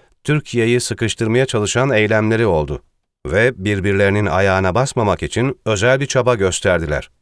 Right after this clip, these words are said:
Ancak Türkiye kendine yeterince alan açtıktan sonra çok da endişelenmeye gerek kalmadı diyebiliriz. Yeni dönemde de Rusya ile A B D'nin çıkar çatışması yaşaması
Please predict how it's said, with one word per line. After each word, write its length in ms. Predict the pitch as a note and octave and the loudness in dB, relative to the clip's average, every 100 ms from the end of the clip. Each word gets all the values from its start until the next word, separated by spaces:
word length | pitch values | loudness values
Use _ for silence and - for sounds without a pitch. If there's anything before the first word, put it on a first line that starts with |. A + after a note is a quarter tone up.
| _ | _
Ancak 440 | G2+ C3+ C3 C#3 - | -2 0 0 -2 -2
Türkiye 520 | D#3+ D3+ - F2 G#2+ | -4 -4 -2 -2 -2
kendine 460 | - G#2 G#2+ G#2 B2+ | -2 0 2 2 2
yeterince 560 | G#2+ F#2+ A2+ C#3+ C3 | 0 0 0 0 0
alan 300 | - G2+ G2+ | 0 0 0
açtıktan 580 | - G2 - G#2+ A#2+ A#2+ | -2 -6 -6 -4 -2 -2
sonra 440 | - F#2+ D2 G#2+ - _ _ _ | -2 -2 0 -2 -4 _ _ _
çok 320 | - C3+ - | -2 -2 -2
da 180 | A#2+ B2 - | -2 -2 0
endişelenmeye 720 | A2 G#2+ G#2 G#2 G2+ G#2+ A#2 | 0 0 0 0 2 0 0
gerek 280 | G#2+ A2+ A#2 | 0 0 0
kalmadı 480 | A#2 G#2 F#2 F2+ B2+ | 0 2 2 -2 0
diyebiliriz. 680 | A2+ G2+ E2+ D2 A#1+ - - _ _ _ | 0 0 -2 -4 -6 -10 -14 _ _ _
Yeni 340 | C#2+ G2+ B2+ D3 | -2 0 2 2
dönemde 420 | C3 A2 D#2+ C#2+ | 2 2 0 0
de 220 | G#2+ C#3 _ - | 0 0 _ -6
Rusya 420 | A2 C3 - G2+ | -4 -2 2 2
ile 180 | G2+ F#2 | 4 2
A 240 | F#2 F#2 | 2 2
B 180 | G2+ F#2 | 2 2
D'nin 340 | F#2+ G2+ C3+ | 2 2 0
çıkar 380 | C3+ A#2 A2+ B2+ | -2 -2 0 0
çatışması 580 | - B2 A#2+ - A2+ A2 | 0 -4 -4 -2 -2 0
yaşaması 560 | G2 - D#2+ D2 A#2 | 0 0 -2 -2 -4